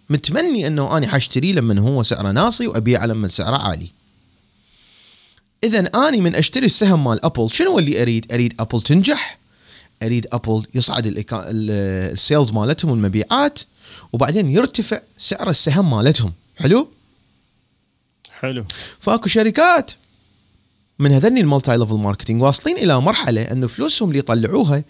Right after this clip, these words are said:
Speaker 1: لا من البرودكتس، ولا يطلعون فلوسهم من أنه يجيبون الناس، يطلعون فلوسهم من الأسهم اللي يبيعوها بالماركت. يعني هم الأبية اللي صمموها صاروا مليارديرية من هاي الشغلة،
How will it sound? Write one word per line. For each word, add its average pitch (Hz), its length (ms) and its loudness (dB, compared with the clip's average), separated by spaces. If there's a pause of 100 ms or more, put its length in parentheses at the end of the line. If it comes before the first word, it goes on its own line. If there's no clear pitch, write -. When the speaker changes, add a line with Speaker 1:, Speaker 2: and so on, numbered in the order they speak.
(320)
Speaker 1:
لا 214 200 4
من 302 160 2
البرودكتس، 170 800 0 (520)
ولا 214 180 4
يطلعون 185 400 0
فلوسهم 185 360 0
من 143 180 -2
أنه 143 160 0
يجيبون 127 420 0
الناس، 107 360 0
يطلعون 240 360 -2
فلوسهم 240 500 -2
من 247 300 -2 (120)
الأسهم - 1080 -2
اللي 127 140 0
يبيعوها 180 640 0 (880)
بالماركت. 117 720 0
يعني 95 220 -4
هم 131 280 0
الأبية 107 440 0
اللي 107 280 -4
صمموها 139 580 0
صاروا 190 280 2
مليارديرية 127 680 0
من 196 140 -2
هاي 123 100 0
الشغلة، 82 340 -6